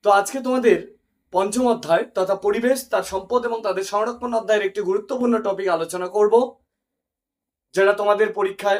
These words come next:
অনেকবার এসেছে। আমরা already বোর্ডের মধ্যে দেখতে পাচ্ছি যে নাইট্রোজেন চক্র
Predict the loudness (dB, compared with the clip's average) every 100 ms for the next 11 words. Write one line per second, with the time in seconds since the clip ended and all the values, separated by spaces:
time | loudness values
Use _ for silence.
0 | -2 -2 -4 -2 0 0 -2 -8 -6 -6
1 | -6 _ _ _ _ _ _ _ -6 0
2 | 0 2 2 0 -4 -6 _ _ _ 0
3 | 2 4 2 -2 2 2 2 2 2 0
4 | -10 -12 _ _ _ _ -8 -8 -10 _
5 | -8 0 2 0 -2 -2 -2 -4 -6 -14
6 | _ _ _ _ _ _ 0 0 2